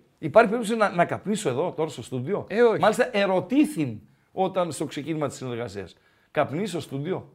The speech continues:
Speaker 1: Λέω, Ρε, καπνίζω, μπο-, μπορώ να καπνίζω οπουδήποτε, αλλά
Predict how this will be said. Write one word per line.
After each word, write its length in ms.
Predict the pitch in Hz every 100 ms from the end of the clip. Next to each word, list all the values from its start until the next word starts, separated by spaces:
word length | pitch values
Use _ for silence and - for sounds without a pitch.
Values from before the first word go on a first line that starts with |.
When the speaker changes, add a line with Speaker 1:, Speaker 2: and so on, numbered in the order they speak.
| -
Speaker 1:
Λέω, 140 | 233
Ρε, 100 | 220 220 -
καπνίζω, 500 | 185 196 240 240 233
μπο-, 120 | 214
μπορώ 260 | 202 190 226
να 60 |
καπνίζω 240 | 220 208 240
οπουδήποτε, 440 | 196 202 233 147
αλλά 260 | 127 131